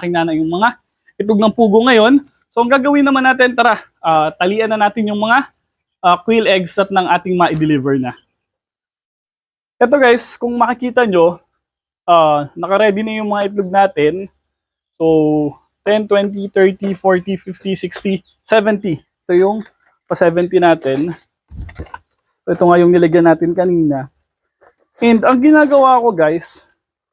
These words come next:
para mabilis na, ah, mabilis makapagtali, eh, naghahanda na ako ng itong mga,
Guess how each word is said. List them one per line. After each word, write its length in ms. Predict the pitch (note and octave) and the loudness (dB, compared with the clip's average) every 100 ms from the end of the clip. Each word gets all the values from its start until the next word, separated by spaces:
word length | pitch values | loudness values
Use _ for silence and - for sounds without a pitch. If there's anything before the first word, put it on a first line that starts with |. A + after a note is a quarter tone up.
| _ _ | _ _
para 240 | G3 G3 | -2 2
mabilis 640 | G#3 G#3 F#3+ G#3 G#3+ - - F3+ | 2 2 2 2 0 -4 -12 -4
na, 480 | F#3 F3 E3+ E3+ - _ _ _ _ _ | 0 2 0 -4 -10 _ _ _ _ _
ah, 460 | E3 D#3 D3+ D3 - _ _ _ _ _ _ _ _ _ _ _ | 2 4 2 0 -10 _ _ _ _ _ _ _ _ _ _ _
mabilis 480 | G3+ F#3+ G#3+ A3+ - | -2 0 0 0 -2
makapagtali, 920 | G#3 G3+ G3 G3 - G3+ G3+ D3 D3 - _ _ _ _ | -4 -6 -2 -4 0 0 2 0 -2 -4 _ _ _ _
eh, 240 | F#3+ F#3 F#3+ | -4 -4 -4
naghahanda 560 | F#3 G3 G3 F#3+ F#3+ F#3+ | -2 0 0 0 2 2
na 180 | F3+ E3+ | 0 0
ako 80 | E3+ | -2
ng 200 | E3 E3 D#3+ D#3+ _ _ _ _ _ _ _ _ _ - | -2 -4 -6 -10 _ _ _ _ _ _ _ _ _ -8
itong 260 | E3 F#3 F#3 | -2 0 0
mga, 200 | F3+ | 2